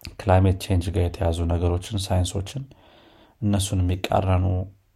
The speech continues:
እ፣ ፖስቶች የሚሆኑ አድቨርታይዝመንቶች እኔ ፕላትፎርም ላይ ራን ማድረግ አይችሉም ከዚህ በኋላ ብሏል ማለት ነው። እንግዲህ፣ እ፣ ይሄ አዲስ፣ እ፣ ሙቭ ነው ከትዊተር በኩል። እንግዲህ እንደሚታወቀው ኢላን መስክም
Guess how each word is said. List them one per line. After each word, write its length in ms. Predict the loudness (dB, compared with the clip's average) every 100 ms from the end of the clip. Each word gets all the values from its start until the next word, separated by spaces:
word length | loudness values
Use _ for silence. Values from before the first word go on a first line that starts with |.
| _ _ _
እ፣ 140 | -4 0 0 0 -4
ፖስቶች 440 | -4 -4 -2 -4 -4
የሚሆኑ 460 | -4 0 2 4 2
አድቨርታይዝመንቶች 920 | 2 2 0 0 0 0 0 -2 -4 -10 _ -20 -20 -20 _ _
እኔ 140 | 0 2 2
ፕላትፎርም 500 | 0 -2 -2 -2 0
ላይ 140 | 2
ራን 200 | 4 6 6
ማድረግ 280 | 4 2 0
አይችሉም 340 | -2 -4 -6
ከዚህ 240 | -4 -4 -2
በኋላ 240 | -2 -2 -2
ብሏል 260 | -2 -2 -2
ማለት 240 | -4 -6
ነው። 140 | -12 -20 _ _ -20 -20 -20 _
እንግዲህ፣ 380 | _ -2 0 2 2
እ፣ 120 | 2 2 0
ይሄ 140 | 0 0 0 -2 -8 -20 _ _ -20 -20 _ _ _
አዲስ፣ 380 | -4 0 0 0 -4 -6
እ፣ 120 | -2 -2 0 2
ሙቭ 240 | 4 4 2
ነው 160 | -2 -4
ከትዊተር 1300 | -4 -2 -2 -2 -4 -6 -12 _ _ _ -6 -2 0
በኩል። 320 | 0 -2 -6 -12 -14 _ _ _ _ _ _ _
እንግዲህ 140 | -2 0
እንደሚታወቀው 640 | 2 0 -2 -4 -4 -2
ኢላን 280 | 0 0 0
መስክም 380 | 0 -2 -4 -4